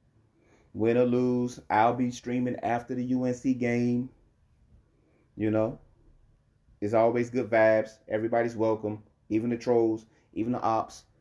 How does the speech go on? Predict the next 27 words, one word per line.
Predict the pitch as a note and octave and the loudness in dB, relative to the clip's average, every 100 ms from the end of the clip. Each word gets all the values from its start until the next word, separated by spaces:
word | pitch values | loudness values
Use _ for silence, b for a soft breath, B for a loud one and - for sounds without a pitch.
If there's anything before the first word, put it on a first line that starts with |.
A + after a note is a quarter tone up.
| _ _ | _ _
You | G2 G#2 | 0 2
know, | G2 G2 G#2 _ - - G#2 _ - | 4 2 0 _ -18 -16 -16 _ -4
e-, | G#2+ | -2
it's | A2+ - - | 0 -2 -2
all | A2 A#2 A#2+ | 4 4 2
inclusive. | A#2+ B2+ C3 B2+ C3+ | -2 0 0 0 -4
If | A#2+ - | -4 -6
you | A2 G#2 | -10 -6
gay, | G#2 A2+ A#2+ A#2+ b b b | 0 2 0 -4 b b b
if | G2+ G#2+ | -12 -8
you | G2+ - | -6 -2
atheist, | B2+ B2+ A#2+ A#2+ A#2 - - | -2 0 0 -2 -4 -16 -2
whatever. | A#2 B2 A#2+ F2+ F2 - | 4 6 6 2 -4 -16
If | - | -12
you | G#2+ | -6
vote | A#2 A#2 | -2 -2
for | G#2+ | -4
Trump, | - B2 B2 | -2 -2 0
I | B2+ | 0
don't | B2 | 0
give | A2+ | -2
a | G2 | -4
fuck | - B2+ B2 _ b b | -2 -2 -2 _ b b
who | B2+ | -4
you | G#2 G2 | -2 0
lay | A2 C#3 | 4 4
with, | B2+ C3+ | 4 0